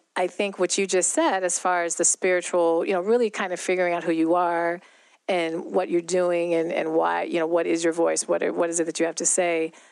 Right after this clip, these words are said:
I mean, clearly it translates so loud, and I, I really want our listeners to understand the process of that. Um,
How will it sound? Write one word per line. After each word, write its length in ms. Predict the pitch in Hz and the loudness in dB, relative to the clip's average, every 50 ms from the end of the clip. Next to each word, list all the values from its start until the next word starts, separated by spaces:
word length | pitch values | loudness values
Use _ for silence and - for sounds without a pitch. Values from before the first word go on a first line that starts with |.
| - - - - _ _ _ _ - | -20 -20 -20 -20 _ _ _ _ -6
I 40 | 175 | -4
mean, 200 | 175 165 165 165 | -2 -2 -2 -4
clearly 440 | - - 208 190 185 180 175 170 | -2 0 0 2 2 2 2 2
it 80 | 165 170 | 2 0
translates 600 | - - 202 190 185 190 190 185 180 170 165 170 | 0 -2 -2 -2 -2 -2 -2 -2 0 0 0 0
so 180 | - - 170 165 | 0 0 0 2
loud, 300 | 165 170 170 170 170 165 | 2 2 0 0 0 -2
and 100 | 165 165 | -2 -2
I, 100 | 165 165 | -2 -2
I 120 | 175 - 170 | -2 -2 -2
really 300 | 170 170 185 185 180 180 | 0 2 2 2 2 2
want 200 | 170 170 165 165 | 2 0 0 0
our 100 | 165 165 | 0 0
listeners 480 | 170 175 180 - - 180 165 160 - | 0 0 0 0 0 -2 -2 -2 -2
to 120 | - - - | -4 -4 -4
understand 600 | 180 175 170 165 165 - - - 165 160 165 160 | -4 -4 -2 -2 -2 0 0 -2 -2 -2 -2 -4
the 80 | 160 156 | -4 -6
process 640 | - - - 170 165 175 - - 220 220 214 - | -4 -4 -2 -2 -2 -2 0 0 0 0 0 -2
of 100 | 247 233 226 | -2 -2 0
that. 400 | 247 247 247 247 247 240 - - | 0 0 2 0 0 0 -2 -2
Um, 440 | - - 180 175 170 165 170 165 175 | -4 -4 -2 -2 -2 -4 -4 -8 -8